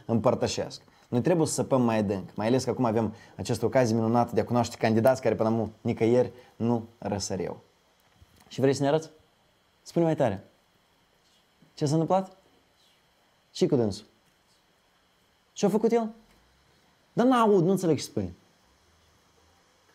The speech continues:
A, gesturile lui cu mâna. <laughs>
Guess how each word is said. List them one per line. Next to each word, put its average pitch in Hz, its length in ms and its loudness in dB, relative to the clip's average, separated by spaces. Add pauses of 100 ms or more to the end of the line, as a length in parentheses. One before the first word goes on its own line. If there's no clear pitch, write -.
(1080)
A, 196 640 4
gesturile 220 520 4
lui 247 200 4
cu 247 80 -4
mâna. 254 320 2
<laughs> 185 1080 0